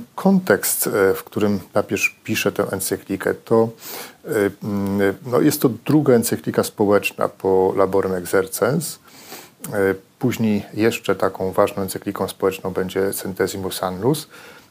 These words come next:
I trzeba powiedzieć, że właściwie wszystkie te trzy encykliki, one się jakoś odnoszą do sytuacji w Polsce. No, dlatego, że pierwsza była opublikowana w momencie, kiedy,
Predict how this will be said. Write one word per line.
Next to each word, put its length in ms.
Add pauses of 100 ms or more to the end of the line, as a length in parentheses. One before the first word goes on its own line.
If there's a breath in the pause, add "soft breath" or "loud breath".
(120)
I 100
trzeba 220
powiedzieć, 380
że 120
właściwie 580 (160)
wszystkie 360
te 140
trzy 420
encykliki, 840
one 220
się 140
jakoś 440
odnoszą 920
do 340
sytuacji 760 (100)
w 60
Polsce. 500 (280)
No, 120
dlatego, 360
że 140 (520 loud breath)
pierwsza 540 (360 loud breath)
była 320 (260)
opublikowana 880
w 100
momencie, 360
kiedy, 340